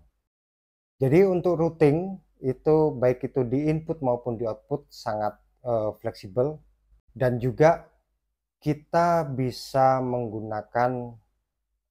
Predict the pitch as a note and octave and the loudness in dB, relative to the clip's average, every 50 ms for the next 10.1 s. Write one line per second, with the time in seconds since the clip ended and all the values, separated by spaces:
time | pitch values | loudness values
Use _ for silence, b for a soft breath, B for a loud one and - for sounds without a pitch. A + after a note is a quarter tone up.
0 | _ _ _ _ - C3 C#3+ C#3 C#3 - - D3+ D3+ D3+ D3 C#3+ C#3+ C#3+ - D3+ | _ _ _ _ -2 0 0 0 0 -2 -2 -2 0 0 -2 -4 -4 -4 -4 -4
1 | D3 D3 D3+ D3 C#3+ - _ - B2+ C3+ D3 D3 D3+ E3+ E3+ E3 D#3+ - - E3+ | -4 -4 -4 -8 -12 -14 _ -4 -4 -4 -4 -4 -4 -4 -4 -4 -6 -10 -12 -14
2 | - - D3 C3+ C3 B2 B2 A#2+ - - C3+ C#3 C#3+ C#3 B2 A2+ G#2+ A#2 B2+ - | -12 -12 -8 -2 0 0 0 -2 -4 -8 -6 -6 -4 -6 -6 -6 -4 -6 -6 -6
3 | - - A2+ A2 - _ - A2 - _ _ _ _ _ _ _ _ _ _ _ | -8 -10 -10 -10 -10 _ -10 -10 -10 _ _ _ _ _ _ _ _ _ _ _
4 | _ _ _ _ _ _ _ _ _ _ _ - F#2 F2 E2 - - - _ _ | _ _ _ _ _ _ _ _ _ _ _ -16 -14 -14 -14 -14 -18 -20 _ _
5 | _ - - - _ _ _ _ _ _ _ _ _ _ _ _ _ _ _ _ | _ -20 -20 -20 _ _ _ _ _ _ _ _ _ _ _ _ _ _ _ _
6 | _ _ _ _ - - A2+ - - C3+ - - F3 D3+ C3+ C3 C3 - C3+ C3 | _ _ _ _ -12 -12 -10 -8 -8 -8 -4 -2 0 2 2 0 0 -2 -2 -2
7 | B2 - - C#3 C3+ C3+ - D#3 D#3+ D#3+ - _ _ _ - B2 B2 A#2 C3+ D3+ | -2 -2 -2 -2 -2 -2 -2 -6 -6 -8 -14 _ _ _ -4 -4 -4 -2 -2 -2
8 | D3+ C3 - - B2+ B2 - B2 - - A#2+ A#2 A#2 A#2 A2+ A2+ A2+ A2+ A#2+ - | -2 -2 -2 -4 -6 -6 -6 -6 0 2 4 4 6 4 4 4 2 0 -4 -10
9 | - B2+ B2 A2+ A2 A2 A2 G#2+ A2 G#2+ G#2 G2+ G2+ G#2+ G#2+ A2 A#2 - - - | -10 -6 -2 0 0 0 0 -2 -4 -4 -6 -6 -4 -2 -2 -2 -4 -6 -10 -6
10 | G#2+ A#2 | -6 -6